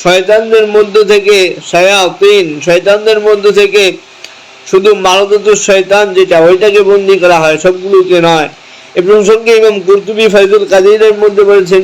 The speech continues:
"ইন্নামা তুগলাকু আন সাইমি সাওমি আল্লাযী হুফাযু আলা শুরুতিহি"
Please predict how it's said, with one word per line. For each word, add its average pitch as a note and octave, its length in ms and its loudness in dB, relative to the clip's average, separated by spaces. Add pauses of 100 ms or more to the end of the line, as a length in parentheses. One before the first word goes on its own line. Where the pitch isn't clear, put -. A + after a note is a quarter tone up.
"ইন্নামা G#3 400 0
তুগলাকু G3+ 460 0
আন F#3+ 360 0 (520)
সাইমি G#3+ 560 0
সাওমি G#3+ 500 2 (200)
আল্লাযী G#3+ 720 2 (960)
হুফাযু G3+ 840 2
আলা E3+ 500 0 (140)
শুরুতিহি" E3+ 720 0